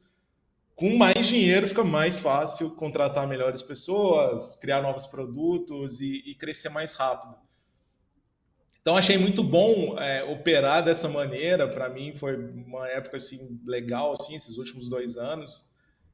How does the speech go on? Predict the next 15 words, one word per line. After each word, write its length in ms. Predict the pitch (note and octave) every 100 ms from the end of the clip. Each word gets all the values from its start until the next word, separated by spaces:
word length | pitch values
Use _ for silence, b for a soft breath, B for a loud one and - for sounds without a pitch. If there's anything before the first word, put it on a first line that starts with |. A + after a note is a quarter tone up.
| _
É, 920 | A#2+ A#2+ A#2 A2+ A2+ G#2+ G#2+ G#2 G#2 -
mas 720 | B2+ C3+ D#3 F3 F3+ - - _ _ _ -
tamo 220 | D#3+ E3
voltando 420 | E3+ F3+ F3 F3
pro 160 | - F#3+
modo 460 | D3+ D3+ D#3+ E3+
de, 280 | D3 E3 F3
de 100 | D3+
sobrevivência, 920 | E3+ E3+ E3 F3 G3+ F3 D#3+ D3+ - C3+
né? 260 | B2+ B2
E 200 | A#2+ A#2+
é 60 | C3
um 120 | D3
modo 320 | C#3+ C#3+ D#3
que 440 | - E3 D#3+ D#3+